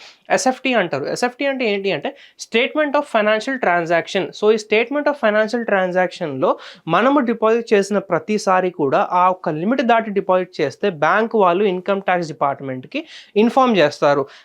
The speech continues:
అటువంటి సమయం ఎప్పుడు వస్తుంది అంటే, టెన్ లాఖ్ రూపీస్ or టెన్ లాఖ్ రూపీస్ కంటే ఎక్కువ, పది లక్షలు చేస్తున్నప్పుడు లేదా పది లక్షల కంటే ఎక్కువ ఎఫ్డీ చేస్తున్నప్పుడు బ్యాంక్ వాళ్ళు ఇన్‌కమ్ ట్యాక్స్ డిపార్ట్‌మెంట్‌కి నోటీస్ ఇస్తున్నట్లు మనం ఇక్కడ తెలుస్తుంది. అది కూడా ఒక సంవత్సరంలో,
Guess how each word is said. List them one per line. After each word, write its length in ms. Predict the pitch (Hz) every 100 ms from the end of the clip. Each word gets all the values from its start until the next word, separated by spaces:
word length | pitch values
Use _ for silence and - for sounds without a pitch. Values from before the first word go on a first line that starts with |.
| -
అటువంటి 360 | 175 233 233
సమయం 320 | 233 214 247 254
ఎప్పుడు 260 | 214 269
వస్తుంది 400 | 262 240 247 233
అంటే, 420 | 208 170 196 320 - _ _ -
టెన్ 280 | 226 294 320
లాఖ్ 340 | 277 269 262
రూపీస్ 500 | 240 220 262 254 - _ _ - 190 254
or 80 |
టెన్ 300 | 294 233 220
లాఖ్ 140 | 233 226
రూపీస్ 220 | 220 226
కంటే 180 | 233 208
ఎక్కువ, 220 | 175 147
పది 240 | - 151
లక్షలు 320 | 160 160 - 233
చేస్తున్నప్పుడు 540 | 220 214 226 220 247
లేదా 180 | 220 185
పది 240 | 185 170
లక్షల 260 | 170 170 175
కంటే 160 | 170
ఎక్కువ 320 | 143 143 - 240
ఎఫ్డీ 200 | 214 208
చేస్తున్నప్పుడు 600 | 196 180 180 156 160 311 - - -
బ్యాంక్ 340 | 165 214 294 302
వాళ్ళు 240 | 269 277
ఇన్‌కమ్ 340 | 277 240 247 247
ట్యాక్స్ 200 | 233 214
డిపార్ట్‌మెంట్‌కి 600 | 208 196 196 170 - 254
నోటీస్ 500 | 196 196 226 262 240
ఇస్తున్నట్లు 520 | 220 196 170 156 254
మనం 180 | 247 202
ఇక్కడ 340 | 180 214 220
తెలుస్తుంది. 560 | 175 170 - 151 170 160 - -
అది 180 | 170 220
కూడా 220 | 254 262
ఒక 200 | 311 277
సంవత్సరంలో, 640 | 220 208 190 190 180 170 165